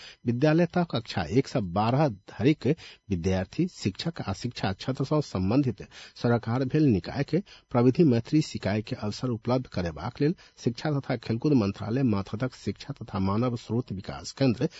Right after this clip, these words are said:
सिकाई चौतारी के वेबसाइट आ एप्स मार्फत आगू बढ़ौलक अछि। गुणस्तरीय शिक्षा आ तालीम अवसर सब प्रदान करैत सभक लेल शिक्षा आ जतऽ रही ओहि ठाम सीखू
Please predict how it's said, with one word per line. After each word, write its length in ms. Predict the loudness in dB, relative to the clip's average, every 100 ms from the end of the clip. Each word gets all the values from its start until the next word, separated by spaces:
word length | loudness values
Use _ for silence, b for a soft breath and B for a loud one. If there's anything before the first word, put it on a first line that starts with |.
| B B
सिकाई 400 | -2 0 0 0
चौतारी 460 | -2 -4 -4 -4 -2
के 180 | -2 -4 B 4
वेबसाइट 540 | 6 6 4 0 -2
आ 160 | -8 -6 -4
एप्स 220 | -2 -2
मार्फत 440 | -2 -4 -8 -8 -6
आगू 260 | -8 -8 -8
बढ़ौलक 420 | -6 -4 -8 -12
अछि। 260 | -14 -12 -12 _ _ b b b b b b b b b _ _ 2
गुणस्तरीय 480 | 8 8 8 6 4
शिक्षा 360 | 4 0 2
आ 80 | 0
तालीम 380 | 2 4 6 6
अवसर 220 | 2 -2
सब 200 | -2 -2
प्रदान 340 | 0 4 4 4
करैत 240 | 2 0 0
सभक 320 | 2 2 2
लेल 120 | 0
शिक्षा 360 | 0 -6 -4 -4 -4 -10 B B B
आ 60 | -2
जतऽ 360 | 0 0 2
रही 220 | 2 0 -4 -8 -18 -18 -16 -16 -8
ओहि 260 | 2 4 4
ठाम 320 | 4 -2 -4 -6
सीखू 360 | -4 -2 0